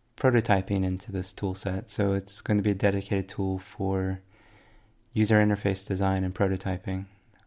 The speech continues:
Uh, so it could be quite compelling, but I think it'll be a while before it's, has all the features that Sketch has.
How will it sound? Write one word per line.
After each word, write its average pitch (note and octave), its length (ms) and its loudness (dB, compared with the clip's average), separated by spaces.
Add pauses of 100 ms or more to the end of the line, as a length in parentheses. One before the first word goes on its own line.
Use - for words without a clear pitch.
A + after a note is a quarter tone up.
(140)
Uh, G#2 180 -4 (240)
so G#2+ 200 0
it - 280 -10
could D#3 160 2
be G2 260 2
quite - 300 -2
compelling, F#2+ 520 0 (560)
but G#2 100 0
I - 20 2
think A#2 260 0
it'll G2+ 300 2 (120)
be A2 100 4
a G#2 60 6
while G2 260 2
before G2 400 -2
it's, - 380 -10 (880)
has G2+ 220 0
all G2+ 120 6
the G2 100 -2
features F#2+ 460 -4
that - 120 -8
Sketch - 300 -6
has. F#2+ 340 -8